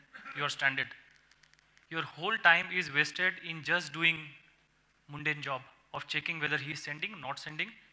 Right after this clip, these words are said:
then you try to synchronize that document. Now what is happening is people are actually working. I am not bothered, people are working. If somebody is not available, that's fine. I have given him a deadline by evening five o'clock. I will come back at five o'clock and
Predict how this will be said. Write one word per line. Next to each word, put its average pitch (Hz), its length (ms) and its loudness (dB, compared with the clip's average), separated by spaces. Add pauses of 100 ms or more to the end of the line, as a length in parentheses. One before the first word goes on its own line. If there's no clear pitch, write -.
then 151 140 -6
you 147 120 -6
try 139 180 4
to 147 100 -6
synchronize 139 420 -6
that 135 140 0
document. 123 340 -8 (460)
Now 151 80 -10
what 170 180 -2
is 269 80 2
happening 196 320 2
is 196 220 -4
people 180 260 0
are 190 80 4
actually 160 280 -2
working. 151 340 -8 (1600)
I 143 100 6
am 165 140 0
not 170 240 0
bothered, 160 320 4 (640)
people 170 240 2
are 156 120 4
working. 139 260 -6 (140)
If 156 140 -14
somebody 170 360 0 (120)
is 139 160 -6
not 151 200 -2 (640)
available, 175 340 6 (280)
that's - 160 0
fine. 143 240 8 (200)
I 151 120 8
have 165 160 2
given 165 200 2
him 160 160 -2
a 147 40 0
deadline 147 340 4 (100)
by 139 100 6
evening 135 320 -2
five 127 180 2
o'clock. 120 200 -10 (720)
I 143 120 6
will 156 120 -2
come 170 220 0
back 208 160 4
at 190 120 2
five 147 240 4
o'clock - 300 -4
and 131 100 -12